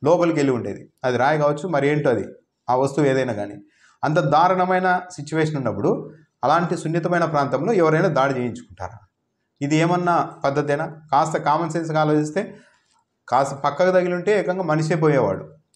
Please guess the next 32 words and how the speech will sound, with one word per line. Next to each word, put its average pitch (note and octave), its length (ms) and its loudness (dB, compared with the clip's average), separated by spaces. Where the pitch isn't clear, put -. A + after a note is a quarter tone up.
కాస్త D#3 240 0
కిందికి F#3 360 2
తగిలి F#3 200 2
ఉంటే G#3 280 0
శాశ్వతంగా F3 580 0
కన్నే E3+ 300 0
పోయి D#3+ 180 2
ఉండేది. - 360 -6
అలాంటిది G3+ 440 2
కేవలం F3+ 320 2
రాజకీయాల E3+ 380 2
కోసం D#3+ 340 -2
ఎవరైనా D3+ 320 2
చేయించుకుంటారా? F#2 600 -4
మరి D#3+ 240 4
ముఖ్యమంత్రి F#3 800 2
తనకు D#3+ 220 2
తానుగా E3+ 220 2
అలాంటి D#3+ 260 0
ఘటనలు D3+ 320 -2
చేయించుకుంటారా? A#2 760 -2
కాస్త C#3+ 200 -2
ఆలోచించాలి D3 580 0
కదా. D3 160 -6
ప్రధాని A3 360 4
నరేంద్ర G3+ 360 2
మోడీని F3+ 340 0
ట్వీట్ F#3 260 0
చేశారు, D#3 340 -2
"వెంటనే D#3+ 400 0
కోలుకోవాలని D3 600 2
ఆకాంక్షిస్తున్నానని." A#2 880 -6